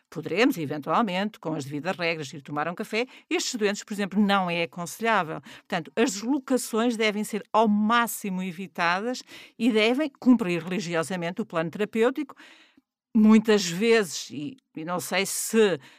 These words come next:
neste contexto pandémico, não sei se, se, se eventualmente, eh, os, eh, quer também falar disso, p-,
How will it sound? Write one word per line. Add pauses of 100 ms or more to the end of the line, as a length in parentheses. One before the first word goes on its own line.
(160)
neste
contexto
pandémico,
não
sei
se,
se,
se
eventualmente, (380)
eh,
os, (200)
eh,
quer
também
falar
disso,
p-,